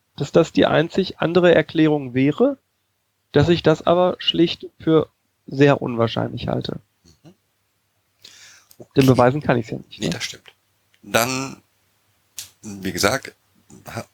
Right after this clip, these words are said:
Speaker 2: hast du, musst du dann dein Gutachten schreiben, das eigentliche Gutachten?
Speaker 1: Ja.
Speaker 2: Das, wie viele Seiten hat dann so ein, das, was du schreibst?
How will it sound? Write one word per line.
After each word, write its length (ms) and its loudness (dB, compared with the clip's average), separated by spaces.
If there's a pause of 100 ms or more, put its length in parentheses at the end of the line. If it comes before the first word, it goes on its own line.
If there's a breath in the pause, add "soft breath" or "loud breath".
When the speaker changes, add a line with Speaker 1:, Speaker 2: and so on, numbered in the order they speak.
Speaker 2:
hast 360 -2
du, 240 -8
musst 240 -2
du 40 -2
dann 180 0
dein 140 -2
Gutachten 440 -10
schreiben, 460 -2
das 240 2
eigentliche 520 -4
Gutachten? 500 -10 (800)
Speaker 1:
Ja. 240 2 (220)
Speaker 2:
Das, 380 -2 (600 loud breath)
wie 80 -10
viele 160 -8
Seiten 340 -2
hat 200 -2
dann 140 -6
so 140 -2
ein, 600 -10
das, 240 -4
was 120 -10
du 120 -10
schreibst? 560 -4